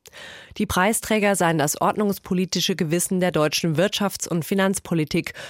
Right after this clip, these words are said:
so lautet die Begründung der Jury. Seit seinem Bestehen habe der Rat neue wirtschaftliche und gesellschaftliche Entwicklungen identifiziert, immer wieder Reformen angemahnt und gegen rückwärts gerichtetes Denken Stellung bezogen.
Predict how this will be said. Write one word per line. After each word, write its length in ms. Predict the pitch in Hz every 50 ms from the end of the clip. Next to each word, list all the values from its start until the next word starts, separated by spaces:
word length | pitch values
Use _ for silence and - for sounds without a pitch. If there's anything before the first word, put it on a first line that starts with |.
| - -
so 140 | - 208
lautet 360 | 220 214 196 202 - 202 170 -
die 100 | 185 151
Begründung 500 | 156 147 - 143 156 156 151 151 156 165
der 80 | 180 202
Jury. 540 | 180 - - 185 175 165 165 147 139 - - _ _ - - - - - -
Seit 260 | - - 160 147 -
seinem 280 | - 156 151 180 175 170
Bestehen 440 | 180 175 - - 214 214 208 202 190
habe 220 | 202 202 196 214
der 220 | 202 208 208 202 -
Rat 240 | 151 156 165 -
neue 440 | - 180 175 170 185 190 196 175 151
wirtschaftliche 640 | 170 190 - - 208 185 - - 180 180 - 196 160
und 140 | - 139
gesellschaftliche 800 | - 147 151 160 156 160 170 - 170 175 - 180 170 165 - 185
Entwicklungen 600 | - 180 196 180 220 214 - 226 208 208 202 190
identifiziert, 920 | - - 185 160 190 175 170 196 185 - - 180 - - - 180 175 160 - - - - - _ -
immer 300 | 220 233 269 269 254 196
wieder 240 | 190 190 185 165 147
Reformen 480 | 156 151 - - 143 151 165 175 180
angemahnt 680 | - - 170 175 175 175 175 170 165 165 175 180 - -
und 260 | - - 156 143 -
gegen 240 | 151 156 151 160 143
rückwärts 540 | - 175 196 - - 208 190 185 - - -
gerichtetes 600 | 175 156 160 165 - - 170 - 185 180 - -
Denken 300 | 165 156 151 - 185 208
Stellung 380 | - - 196 175 175 165 165 156
bezogen. 560 | 160 156 - - 165 151 139 151 135 117